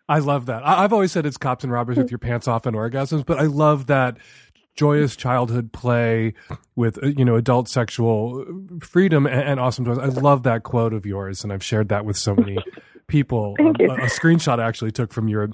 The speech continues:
Speaker 1: Instagram account. Now, there's a, there's a Forte Femme that's coming up.
Speaker 2: There's a Forte Femme coming up in San Francisco and New York. I do this in New York and San Francisco. I, I have this be-, uh, rent this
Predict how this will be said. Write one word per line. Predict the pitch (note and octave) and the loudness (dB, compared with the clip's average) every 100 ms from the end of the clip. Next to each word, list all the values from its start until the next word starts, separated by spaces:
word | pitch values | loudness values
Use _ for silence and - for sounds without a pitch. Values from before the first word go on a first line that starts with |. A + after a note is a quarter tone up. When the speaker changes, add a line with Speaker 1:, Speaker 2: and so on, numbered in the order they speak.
| - - - | -10 -18 -2
Speaker 1:
Instagram | D3 D3+ - A#2 G#2 | 4 4 2 0 0
account. | G#2 G#2 G#2 D#3+ - | 0 -2 -2 -8 -6
Now, | D3+ | 0
there's | F#3 | 2
a, | A3 | 0
there's | E3 F#3+ | 0 -2
a | G3+ | -2
Forte | - G3+ G3+ F#3 | 0 0 2 -4
Femme | - E3+ | -2 -4
that's | D#3 D3+ | -2 -6
coming | - D3 D3 | -6 -4 -2
up. | C#3 F3 - _ _ _ | -2 -4 -6 _ _ _
Speaker 2:
There's | G3 F#3+ | 0 2
a | F#3+ | 0
Forte | - F3 C4 | 0 2 2
Femme | B3 A3 | 2 0
coming | G#3 G3+ G3 | 2 2 2
up | F#3 | 2
in | F3+ E3+ | 0 0
San | - G3+ G3 | 2 0 2
Francisco | G#3 G3+ F#3 F3+ F3+ - | -2 0 2 2 0 2
and | E3+ E3+ E3 E3 - - - | 2 4 2 -2 -12 -20 -4
New | E3 | 0
York. | E3 D#3+ C3+ A#2+ | 2 4 2 2
I | C#3 | 0
do | C#3 D3+ | 2 2
this | C#3+ C#3 D#3 | 2 2 2
in | C#3 C3 - | 0 -2 -4
New | C#3+ | 0
York | C#3 C3+ B2+ | 2 2 2
and | C3 - | -2 2
San | C3 | 0
Francisco. | B2 - B2+ - C3 C3 - - - | 0 -2 -2 -2 -2 -2 -2 -10 -2
I, | - C#3+ - | 0 0 0
I | B2 A#2+ B2 - B2+ - | 2 2 0 -6 -10 -8
have | - C#3 B2+ | -2 0 2
this | B2+ - B2+ | 0 -2 -2
be-, | C3 - | -2 0
uh, | C3 C3 B2+ | 0 2 0
rent | C#3 D3 C#3+ | 2 0 0
this | C#3 | -2